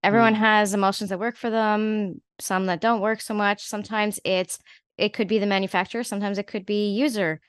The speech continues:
Speaker 1: error. And my film that, uh, I just cannot get to work for me is actually Ilford Pan F. But that is entirely my fault because I am lazy.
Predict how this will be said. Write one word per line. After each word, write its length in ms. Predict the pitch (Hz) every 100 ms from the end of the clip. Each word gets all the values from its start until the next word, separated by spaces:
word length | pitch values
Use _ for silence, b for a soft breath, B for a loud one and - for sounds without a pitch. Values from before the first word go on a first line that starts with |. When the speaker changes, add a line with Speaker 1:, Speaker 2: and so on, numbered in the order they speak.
| _ _
Speaker 1:
error. 360 | 180 175 151 143 _ _
And 580 | - 202 196 196 190 -
my 360 | 196 190 240 254
film 500 | - 240 202 196 180
that, 480 | 185 175 - - - - -
uh, 360 | 175 165 156 - -
I 120 | 180
just 220 | 175 180 -
cannot 340 | - 196 185
get 160 | 175 170
to 100 | 170
work 200 | 196 214
for 100 | 185
me 220 | 170 170
is 220 | - 180 -
actually 400 | 180 196 - 202
Ilford 340 | - 175 - 180
Pan 240 | - 175
F. 320 | 156 185 - - _ _
But 260 | 226 208 - 180
that 260 | 220 262 247
is 160 | 226
entirely 680 | 214 214 196 233 254 285 254
my 200 | 185 185
fault 420 | - 208 294 - _ _ _
because 360 | 226 226 226 190
I 140 | - 196
am 280 | 185 190 180
lazy. 500 | 170 170 202 277